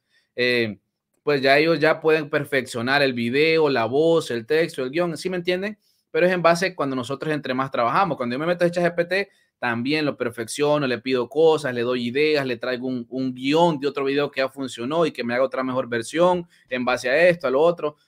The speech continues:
y ya de esa forma nosotros, pues, creamos cosas únicas. Entonces, chicos, ¿qué les pareció? Recuerden, si quieren aprender mucho más de YouTube, sobre todo lo que es YouTube, cómo funciona,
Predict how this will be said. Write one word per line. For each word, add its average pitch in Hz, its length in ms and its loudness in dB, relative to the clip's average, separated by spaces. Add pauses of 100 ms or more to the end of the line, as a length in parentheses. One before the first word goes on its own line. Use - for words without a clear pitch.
(140)
y 131 140 0
ya 135 100 6
de 151 60 4
esa 151 160 -2
forma 151 200 -2
nosotros, 143 400 -6
pues, 139 140 -8
creamos 120 400 -4
cosas 117 360 -8
únicas. 107 420 -10
Entonces, 165 380 2
chicos, 139 520 -2 (380)
¿qué 170 80 2
les 208 100 6
pareció? 156 580 4 (460)
Recuerden, 151 560 6
si 120 120 -8
quieren 180 220 2
aprender 175 320 4
mucho 180 340 0
más 156 260 -2
de 120 180 -2
YouTube, 117 480 -4
sobre 110 320 -6
todo 139 240 0
lo 147 160 0
que 127 180 -2
es 127 100 -6
YouTube, 135 300 -6
cómo 131 240 -6
funciona, 123 840 -2